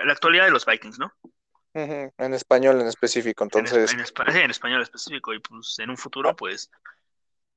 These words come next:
Speaker 1: mm, pues, crecer, o sea, poder ser ya un medio, no, no, no, no, no un grupo, un medio donde, pues,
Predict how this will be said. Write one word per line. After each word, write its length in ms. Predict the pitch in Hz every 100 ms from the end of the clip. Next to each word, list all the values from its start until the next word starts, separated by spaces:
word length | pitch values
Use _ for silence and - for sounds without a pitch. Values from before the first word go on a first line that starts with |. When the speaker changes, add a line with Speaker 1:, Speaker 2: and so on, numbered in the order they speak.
| _
Speaker 1:
mm, 640 | 143 131 127 120 117 113
pues, 180 | 110 -
crecer, 300 | - 123 117 - - - _
o 40 |
sea, 360 | - 135 120 131 - _ _ - - - - _
poder 360 | - 123 131 127 - - _ - - - -
ser 300 | - 139 131
ya 180 | 127 131
un 420 | 127 127 123 110 _ _ _ _ _ _ _ _ _ -
medio, 460 | 147 165 160 107 - _ _ _ _ _
no, 340 | 123 123 127
no, 360 | 127 131 131 131
no, 300 | 127 131 -
no, 420 | 135 131 131 127
no 120 | 135
un 200 | 143 139
grupo, 240 | 131 120 123
un 160 | 156
medio 400 | 147 139 139 175 - - - - _ _ -
donde, 500 | 123 113 110 104 101
pues, 600 | - 107 104 - -